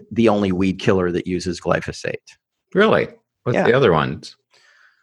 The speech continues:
Speaker 1: Well, I mean, the reasons for this are because it's cheap and effective, and the original patent was protected up until the year two thousand. So after that, un-, other manufacturers have been allowed to also use glyphosate for their herbicides.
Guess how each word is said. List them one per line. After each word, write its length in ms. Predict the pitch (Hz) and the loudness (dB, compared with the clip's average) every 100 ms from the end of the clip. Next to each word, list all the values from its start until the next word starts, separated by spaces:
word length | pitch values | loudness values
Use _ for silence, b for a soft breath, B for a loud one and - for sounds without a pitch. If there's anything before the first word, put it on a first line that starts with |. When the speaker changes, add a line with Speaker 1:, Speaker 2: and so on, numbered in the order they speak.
| b b - | b b 0
Speaker 1:
Well, 180 | 143 - | 2 4
I 60 | |
mean, 180 | 151 180 | 4 4
the 80 | 160 | 4
reasons 360 | 160 254 233 - | 4 4 2 2
for 160 | 156 | 2
this 200 | 165 196 | 4 4
are 100 | 151 | 2
because 400 | 131 120 156 143 | 2 2 2 4
it's 200 | 131 - | 2 -2
cheap 320 | - - 180 143 | -6 -2 0 2
and 80 | |
effective, 800 | 113 113 175 180 110 104 104 - - | 2 2 0 2 2 2 2 -8 -4
and 360 | 117 117 113 | 2 2 2
the 100 | 107 | 2
original 440 | 110 135 190 202 160 | 4 4 4 2 2
patent 540 | - 160 190 120 101 | 0 0 0 -2 -2
was 140 | 104 | -2
protected 560 | - 117 117 143 139 110 | -2 -6 -2 -2 2 2
up 140 | 110 | 2
until 340 | 113 110 - 120 | 0 -2 0 0
the 100 | 107 | 2
year 200 | 107 107 | 0 0
two 220 | - 107 | -2 -4
thousand. 560 | - 160 185 139 101 92 | 0 4 4 2 -2 -4
So 200 | - 131 | 2 4
after 240 | 185 - | 4 0
that, 240 | 101 101 101 | 2 2 2
un-, 280 | 147 175 - | 2 0 -2
other 180 | 151 196 | 2 4
manufacturers 760 | 151 139 123 - 185 - 107 | 4 2 2 0 0 0 0
have 120 | 107 92 | 0 -2
been 140 | 113 | 2
allowed 320 | 107 110 113 | 4 4 2
to 100 | - | 0
also 300 | - 127 - | 0 0 0
use 240 | 110 104 - | -2 -2 0
glyphosate 580 | 107 104 92 - 104 | 2 2 -2 -2 0
for 100 | - | 0
their 140 | 110 110 | 0 2
herbicides. 640 | 160 190 - - - - | 2 -2 -4 -8 -10 -20